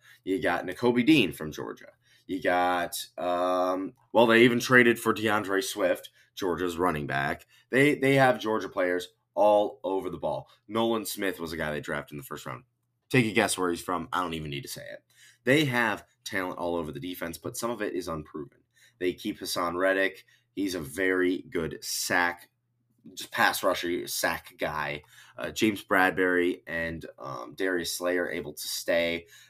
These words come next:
as the corners, but they are getting a little older. I will say they lost some pieces like C J Gardner-Johnson. I'm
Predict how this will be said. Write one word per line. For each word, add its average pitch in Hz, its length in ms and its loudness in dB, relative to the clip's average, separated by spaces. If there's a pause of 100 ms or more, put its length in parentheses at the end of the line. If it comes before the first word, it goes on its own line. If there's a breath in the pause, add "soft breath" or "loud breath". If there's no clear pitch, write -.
as 87 300 -8
the - 80 -14
corners, 117 460 -6
but - 120 -16
they 87 100 0
are 98 140 0
getting 95 220 -6
a 90 60 -4
little 90 280 -4
older. 104 540 0 (440 soft breath)
I 110 120 2
will 110 200 0
say 107 440 2
they 85 80 -4
lost 87 380 2
some 92 180 -2
pieces 90 360 -8
like 80 140 -4
C - 140 -6
J 85 140 0
Gardner-Johnson. 87 920 0
I'm 92 480 -6